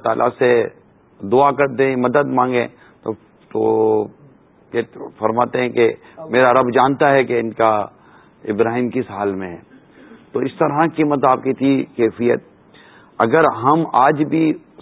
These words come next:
صحابہ کرام علیہ رضوان کے ان کیفیات،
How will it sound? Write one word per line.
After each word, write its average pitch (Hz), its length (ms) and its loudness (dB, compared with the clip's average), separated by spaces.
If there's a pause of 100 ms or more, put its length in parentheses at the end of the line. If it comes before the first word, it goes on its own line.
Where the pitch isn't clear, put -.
صحابہ 123 320 0
کرام 123 400 -4
علیہ 117 280 -4
رضوان 113 540 -4 (380)
کے 127 120 -4 (120)
ان 165 300 0 (600)
کیفیات، 113 640 0